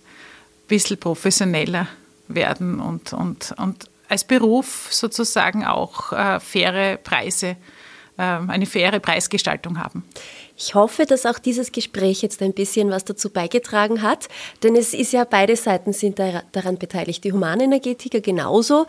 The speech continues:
Speaker 2: wie auch die Menschen, die das in Anspruch nehmen, diese Dienstleistung. Vielen Dank, liebe Ingrid. Zum Schluss vielleicht noch einmal kurze Zusammenfassung. Was ist Humanenergetik?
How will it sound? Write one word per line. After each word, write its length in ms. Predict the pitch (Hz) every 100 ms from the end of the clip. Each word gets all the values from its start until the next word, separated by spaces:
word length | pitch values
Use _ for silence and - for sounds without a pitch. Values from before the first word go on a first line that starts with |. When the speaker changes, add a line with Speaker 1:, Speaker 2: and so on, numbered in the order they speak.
| - -
Speaker 2:
wie 180 | - 233
auch 280 | 190 208 240
die 400 | - 233 240 247
Menschen, 400 | 214 202 220 247
die 120 | 233
das 140 | 220 220
in 120 | 214
Anspruch 420 | 165 - 185 196
nehmen, 320 | 180 160 156 147 -
diese 220 | 175 175
Dienstleistung. 760 | 170 160 - 156 147 - 143 143 - - - - -
Vielen 340 | - 233 233 247
Dank, 300 | 190 202 -
liebe 180 | 262
Ingrid. 340 | 247 254 294 302
Zum 120 | 254
Schluss 300 | - 285 294
vielleicht 320 | 254 240 240
noch 140 | 233 294
einmal 160 | 262
kurze 340 | 247 277 285 262
Zusammenfassung. 960 | 240 - 196 208 214 190 - 247 214
Was 240 | 185 - 254
ist 200 | 220 -
Humanenergetik? 1120 | 190 165 175 208 202 214 220 214 294 302 -